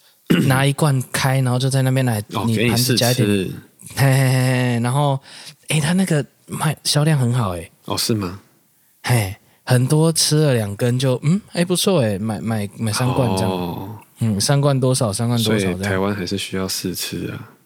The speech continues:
Speaker 1: 哦，对啊，因为，因为吃的东西试吃确实是比较知道自己买了什么啊。
Speaker 2: 对。
Speaker 1: 如果你，你，你，你突然一个人，而且重点是那个人可能，哎，就是因为他可能看，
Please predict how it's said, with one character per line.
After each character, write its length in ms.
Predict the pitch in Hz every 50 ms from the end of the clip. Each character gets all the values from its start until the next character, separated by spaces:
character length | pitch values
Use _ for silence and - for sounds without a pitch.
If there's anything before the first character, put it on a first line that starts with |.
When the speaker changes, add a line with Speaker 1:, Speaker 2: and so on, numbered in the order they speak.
| _ _ _ _ _ _ _ _ _ _ _ _ _ _
Speaker 1:
哦， 580 | - 117 113 107 107 104 104 101 101 101 110 - - -
对 120 | 190 196
啊， 100 | 196 208
因 100 | 226 247
为， 80 | 247 240
因 220 | 247 247 240 233
为 100 | 226 220 - -
吃 220 | - - - 220 220
的 100 | 208 160
东 200 | 151 165 165 160
西 200 | 151 - 151 151
试 200 | - - 165 139
吃 220 | 139 - 135 131
确 200 | 127 - 147 127
实 180 | 117 - 107 107
是 500 | - - 123 120 117 110 107 104 101 - _ _ _ _ -
比 100 | - 101
较 160 | - 131 131
知 220 | 123 - 117 113
道 160 | 113 127 113 107
自 120 | - 117
己 80 | 110 101
买 220 | 107 101 87 78
了 120 | 82 87 82
什 160 | - - 90
么 140 | 65 - -
啊。 260 | - 50 50 52 52
Speaker 2:
对。 200 | - - 95 92
Speaker 1:
如 40 | 87
果 260 | 110 101 95 92 87 - - - - - - - _ -
你， 260 | 76 95 95 - -
你， 180 | 76 92 87 - -
你， 260 | - 98 104 98 90 -
你 160 | - 104 101 98
突 180 | - 139 147 147
然 120 | 120 123
一 60 | 135
个 120 | 127 135 107
人， 240 | 98 90 90 90
而 80 | - 147
且 200 | - 135 117 107
重 220 | - - - 139 120
点 120 | 101 90
是 120 | - - 131
那 100 | 131 127
个 80 | 117 110
人 220 | 98 90 90 95
可 120 | 92 95
能， 260 | 90 90 90 92 95 - - - - - - - - - - - - _ _ -
哎， 380 | - 101 95 92 90 87 90 92 - - - - _ _ _ -
就 160 | - - 120
是 520 | 113 120 123 120 110 107 101 101 98 98 - - - - - - - -
因 100 | - 165
为 60 | 180
他 140 | 165 160 170
可 140 | 165 - 120
能 140 | 92 90 101
看， 160 | - 123 120